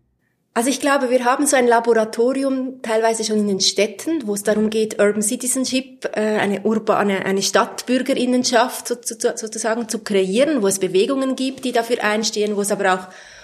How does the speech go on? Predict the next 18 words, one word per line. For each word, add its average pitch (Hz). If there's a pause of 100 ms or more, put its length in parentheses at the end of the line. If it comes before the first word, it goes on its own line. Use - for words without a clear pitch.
(120)
offene 208
Stadtregierungen 285
gibt. 349
Also 196
ich -
bin 202
hier 196
in 185
Bern 254 (420)
aktiv 220
in 214
der 214
Bewegung 208
Wir 196
alle 208
sind 220
Bern 208
und 208